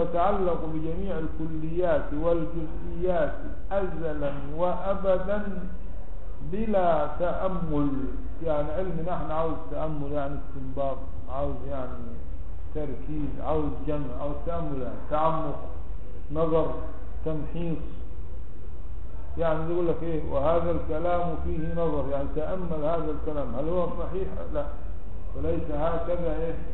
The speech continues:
علمه تعالى، بلا تأمل. علمك انت عاوز مقدمات ونتائج عشان تتوصل الى الايه؟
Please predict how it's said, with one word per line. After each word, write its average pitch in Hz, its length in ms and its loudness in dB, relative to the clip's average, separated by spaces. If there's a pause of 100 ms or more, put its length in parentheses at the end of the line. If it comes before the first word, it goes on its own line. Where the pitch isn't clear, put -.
(140)
علمه 147 480 -2
تعالى، 117 180 -2 (680)
بلا 196 320 4
تأمل. 170 600 0 (1000)
علمك 180 440 2
انت 175 220 0
عاوز 175 240 2
مقدمات 165 760 0 (100)
ونتائج 156 680 0
عشان 131 380 0
تتوصل 156 640 0 (140)
الى 160 100 0
الايه؟ 160 260 -2